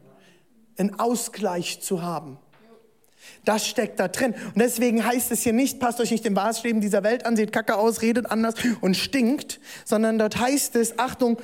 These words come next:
"sondern lasst euch von Gott verändern, damit euer ganzes Denken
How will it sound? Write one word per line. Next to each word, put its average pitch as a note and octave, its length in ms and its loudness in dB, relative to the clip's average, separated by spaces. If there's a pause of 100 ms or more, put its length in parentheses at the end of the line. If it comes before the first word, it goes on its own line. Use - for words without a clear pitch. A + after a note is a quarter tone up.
(180)
"sondern B3 380 2
lasst B3 500 2
euch A#3+ 220 0
von A3 240 0
Gott B3+ 240 -2
verändern, C4 800 -2 (240)
damit A3 540 0
euer A3+ 320 2
ganzes B3+ 1000 -4
Denken B3 840 -2